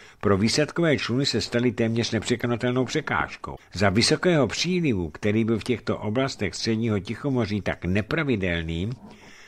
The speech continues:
že jej nebylo možno odhadnout předem, byly útesy ponořeny až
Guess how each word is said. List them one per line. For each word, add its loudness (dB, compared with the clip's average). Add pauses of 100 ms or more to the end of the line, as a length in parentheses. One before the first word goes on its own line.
že 2
jej 6
nebylo 4
možno 2
odhadnout -2
předem, -4 (640)
byly 4
útesy 2
ponořeny 2
až -6